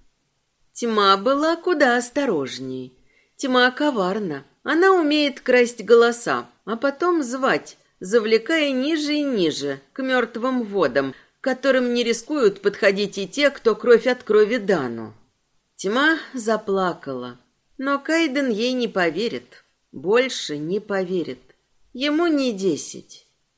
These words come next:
Он заставил себя сделать вдох —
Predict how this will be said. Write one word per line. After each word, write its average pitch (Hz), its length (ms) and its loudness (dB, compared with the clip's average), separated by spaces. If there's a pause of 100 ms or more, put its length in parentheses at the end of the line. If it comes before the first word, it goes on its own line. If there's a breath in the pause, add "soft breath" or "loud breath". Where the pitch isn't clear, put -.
(400)
Он 359 240 2
заставил 294 560 2
себя 214 320 2
сделать 190 420 2
вдох — 139 680 -4